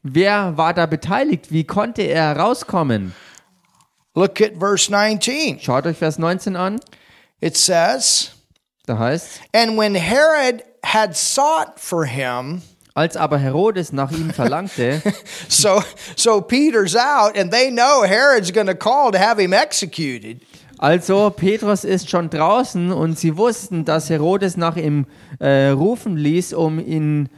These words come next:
Speaker 1: um ihn, ähm, zu, also um ihn hinrichten zu lassen.
Speaker 2: And found him not, he examined the keepers, or he interrogated them.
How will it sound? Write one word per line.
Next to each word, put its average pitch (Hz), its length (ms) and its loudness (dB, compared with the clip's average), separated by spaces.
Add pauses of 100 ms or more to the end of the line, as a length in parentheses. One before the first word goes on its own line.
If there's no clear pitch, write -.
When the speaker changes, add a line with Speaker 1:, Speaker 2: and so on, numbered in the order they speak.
(140)
Speaker 1:
um 143 200 0
ihn, 139 380 0
ähm, 123 420 -2
zu, 127 440 0 (200)
also 139 240 -2
um 147 160 -2
ihn 139 100 0
hinrichten 180 480 -4
zu 131 140 -4
lassen. 123 400 -2 (1160)
Speaker 2:
And 190 220 0
found 269 420 2
him 202 180 2
not, 226 460 4
he 233 240 2
examined 226 760 0
the 214 60 -2
keepers, 208 640 -2
or 196 220 2
he 220 260 0
interrogated 175 1200 -2
them. 90 420 -8